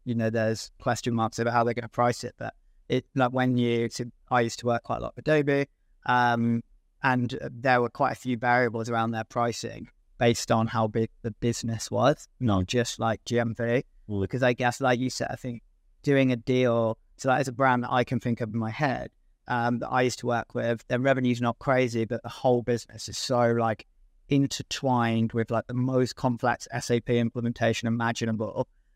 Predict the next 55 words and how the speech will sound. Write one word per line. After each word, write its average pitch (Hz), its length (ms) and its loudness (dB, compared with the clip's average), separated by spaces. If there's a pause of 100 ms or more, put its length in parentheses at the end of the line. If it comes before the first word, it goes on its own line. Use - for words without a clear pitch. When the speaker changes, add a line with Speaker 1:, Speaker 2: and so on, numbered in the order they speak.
(120)
Speaker 1:
Um, 123 320 2
you 131 100 0
know, 120 80 0
they've 117 180 0
probably 131 440 2
got - 180 -8
seventy 127 640 -2
major 117 400 0
stakeholders 117 920 -2
that 127 120 -2
would 101 140 4
Speaker 2:
Mm. 95 60 2
Speaker 1:
need 123 180 4
to - 60 -14
be 123 100 0
on 117 140 0
board 113 260 2
for - 80 -16
them 113 160 -2
to - 80 -6
make 113 200 -2
a 117 40 -4
change. 120 640 -6 (340)
And 127 160 0
then, 117 520 2
you 131 80 0
know, 117 100 -2
to - 120 -8
put - 200 0
Shopify 113 680 0
in 110 360 0
would 113 160 -8
be, 117 280 0 (420)
yeah, 127 160 2
it'd 117 80 -2
be 117 80 -10
so 135 260 2
much 131 260 0
work 127 640 0 (120)
in 131 120 -2
order 127 160 0
to - 60 -20
get - 160 -6
that 127 120 2
Speaker 2:
Yeah. 123 80 0
Speaker 1:
over 110 120 -2
the 123 40 0
line. 143 240 0
But 127 160 -6
if 113 100 -10
they're 131 120 -2
doing 127 180 0
ten 127 180 0
million 120 280 0
online, 123 460 -2